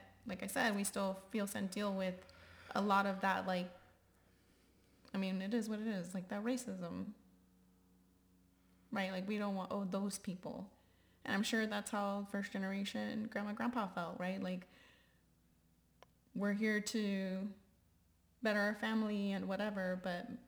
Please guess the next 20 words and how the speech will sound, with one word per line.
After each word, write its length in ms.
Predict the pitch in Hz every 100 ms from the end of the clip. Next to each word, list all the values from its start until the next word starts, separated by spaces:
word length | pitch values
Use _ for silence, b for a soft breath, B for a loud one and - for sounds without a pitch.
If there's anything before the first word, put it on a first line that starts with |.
| - -
they 240 | 185 185 190
weren't 400 | 190 180 175 - - - - -
probably 280 | 208 208 196
weren't 240 | 185 185 -
accepted, 420 | 185 247 226 185
just 320 | 214 226 -
as 460 | 196 196 190 190 -
on 200 | 196 185
some 260 | - 208 196
level, 680 | 196 285 185 175 175 196 226 - - - - _ -
I 60 |
mean, 140 | 165 139
I 80 | 208
know 140 | 202
I 160 | 165 208
certainly 800 | - 165 170 170 170 175 180 196 - - _ _ - _ - -
am 180 | 196
in 140 | 175 175
situations 960 | 202 196 180 175 180 - - - 185 -
where 220 | 180